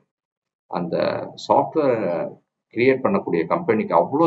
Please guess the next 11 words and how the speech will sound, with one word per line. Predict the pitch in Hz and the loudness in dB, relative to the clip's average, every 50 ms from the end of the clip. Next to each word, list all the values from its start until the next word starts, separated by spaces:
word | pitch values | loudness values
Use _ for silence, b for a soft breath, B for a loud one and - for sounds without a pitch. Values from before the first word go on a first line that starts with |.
| 151 | 4
இன்புட் | 123 135 143 143 - 156 - - 98 | 2 0 -4 -4 -6 -6 -6 -6 -4
கொடுத்து | - 107 98 104 104 - - 123 | -4 -2 -4 -4 -6 -4 -2 0
அவர் | 104 87 92 90 85 | 2 2 0 0 -2
மனசுல | 82 87 - - 160 160 - 185 165 147 123 | 0 0 0 0 0 -4 -4 -2 0 0 0
எப்படி | 98 92 190 _ _ - 175 165 156 110 | 0 -2 -4 _ _ 0 0 2 2 2
இருக்கணும் | 117 113 165 165 - - 185 180 175 180 185 185 175 170 - - - - | 2 0 0 -2 0 4 4 6 6 6 0 0 -2 -2 -4 -8 -6 -4
அப்படின்னு | 101 107 - - - 139 131 143 151 135 110 | -4 -4 -4 -4 -4 0 0 0 0 0 -2
நினைச்சாரோ | 107 113 117 117 - - 117 104 101 107 127 135 | -2 -2 -2 -4 -2 0 0 2 2 4 4 2
அதை | 123 110 95 | 4 4 2
அப்படியே | 82 - - - - _ _ - 160 156 156 160 180 180 | 0 0 -2 -6 -14 _ _ 0 2 4 4 6 6 6
வெளியில | 165 139 123 127 131 127 | 4 4 0 -4 -2 -2